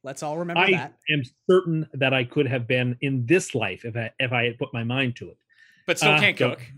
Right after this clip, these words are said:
Speaker 3: For an
Speaker 2: that's
Speaker 3: indoorsman, usually they're good cooks. You're not. You just burn everything. Use a,
Speaker 2: Allow me to make my
Speaker 3: use a
Speaker 2: point, because I
Speaker 3: barbecue
Speaker 2: just
Speaker 3: lighter to melt
Speaker 2: think
Speaker 3: Cool Whip.
Speaker 2: Unsuccessfully, I might add.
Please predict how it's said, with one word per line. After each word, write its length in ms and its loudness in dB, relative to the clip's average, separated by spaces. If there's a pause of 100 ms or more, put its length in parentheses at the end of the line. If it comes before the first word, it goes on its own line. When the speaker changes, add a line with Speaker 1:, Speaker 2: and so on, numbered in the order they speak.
Speaker 3:
For 140 2
an 60 4
Speaker 2:
that's 180 0
Speaker 3:
indoorsman, 380 0
usually 280 -4
they're 140 -8
good 200 -8
cooks. 260 -12
You're 120 -10
not. 280 -16 (440)
You 80 -12
just 100 -16
burn 240 -8
everything. 440 -16 (1400)
Use 160 -16
a, 80 -14
Speaker 2:
Allow 360 0
me 140 -2
to 40 -2
make 240 -2
my 120 -2 (140)
Speaker 3:
use 140 -6
a 40 -8
Speaker 2:
point, 100 -16
because 100 2
I 40 4
Speaker 3:
barbecue 260 2
Speaker 2:
just 80 -4
Speaker 3:
lighter 200 -4
to 80 -6
melt 160 -4
Speaker 2:
think 140 2
Speaker 3:
Cool 300 -8
Whip. 240 -16 (2000)
Speaker 2:
Unsuccessfully, 1080 0
I 80 -6
might 220 -8
add. 240 -18